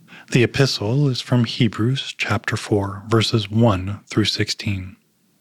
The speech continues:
Therefore, while the promise of entering his rest still stands,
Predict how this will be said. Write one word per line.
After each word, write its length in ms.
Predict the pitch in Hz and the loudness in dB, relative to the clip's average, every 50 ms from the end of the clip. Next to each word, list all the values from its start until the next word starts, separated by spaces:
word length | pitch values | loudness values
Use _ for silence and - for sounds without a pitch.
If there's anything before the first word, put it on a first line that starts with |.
| _ _ _ _ _ _ _ _ _ _ _ _ _ _ _ _ _ _ _ _ _ - - - - - - - - - | _ _ _ _ _ _ _ _ _ _ _ _ _ _ _ _ _ _ _ _ _ -20 -18 -14 -10 -10 -8 -10 -10 -2
Therefore, 600 | - 120 113 113 - - 113 98 101 98 95 - - _ _ _ _ _ _ | 2 2 2 2 2 0 -4 -4 -4 -6 -12 -18 -20 _ _ _ _ _ _
while 400 | - - 110 110 113 123 143 143 | 0 2 4 4 6 4 2 2
the 140 | 120 120 | 0 -2
promise 600 | - - - - - 120 131 143 156 156 - - | -4 -6 -6 -4 0 2 4 4 4 2 2 0
of 160 | 123 107 - - - | -2 -2 -4 -4 0
entering 480 | - 147 156 - - - 160 160 156 139 | 2 2 2 2 2 2 4 4 4 2
his 480 | 113 - - 147 147 156 135 - - | 0 0 0 2 2 2 2 0 0
rest 540 | 113 113 107 95 90 92 - - - - - - | 2 2 2 2 0 -2 -4 -6 -6 -6 -12 -16
still 460 | - - - - - - 113 113 127 127 | -16 -12 -10 -4 0 2 4 4 4 2
stands, 680 | - - - 117 104 92 90 90 95 92 - - - | 2 0 0 0 0 0 -2 -6 -10 -14 -16 -16 -18